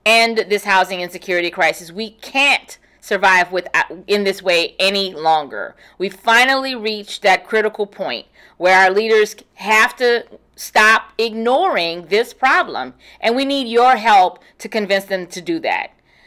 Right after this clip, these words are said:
Please join us by signing up at put housing first dot org or going to our Facebook page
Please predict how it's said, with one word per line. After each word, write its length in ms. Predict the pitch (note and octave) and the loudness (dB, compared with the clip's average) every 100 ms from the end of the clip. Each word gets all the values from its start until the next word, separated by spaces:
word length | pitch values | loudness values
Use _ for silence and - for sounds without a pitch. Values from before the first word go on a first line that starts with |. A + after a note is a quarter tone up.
| _ _ | _ _
Please 560 | - F4 F4+ D#4 C#4+ - G3 | -4 0 0 0 -6 -12 -6
join 360 | G#3+ A#3+ C4+ | 2 2 4
us 280 | G#3 F#3 F#3 | 4 2 0
by 140 | G3 G3+ | 0 0
signing 400 | A3+ A#3 A#3 G#3+ | 4 2 2 4
up 240 | G3 G3 | 4 4
at 140 | - - | 0 0
put 160 | C4+ | 0
housing 400 | C4 B3+ B3 B3 | 2 2 2 -4
first 460 | A#3 A3 G3 F#3 - F#3 | -4 2 2 0 -6 0
dot 300 | F#3 G3+ A3+ | 4 4 2
org 500 | F#3 D#3 C#3 C#3+ C#3+ _ - - _ - | 0 0 0 -2 -6 _ -20 -20 _ 2
or 540 | C#4+ F4 C4 G3+ G3 | 4 6 6 6 4
going 340 | G3 A3 A#3 | 4 4 4
to 80 | A#3 | 4
our 160 | B3 A3+ | 4 4
Facebook 540 | A#3 A#3+ C4 A3 G#3 | 2 -2 -2 -4 -4
page 580 | G#3 F#3 F3+ F3+ F3 - | 0 0 2 0 -4 -12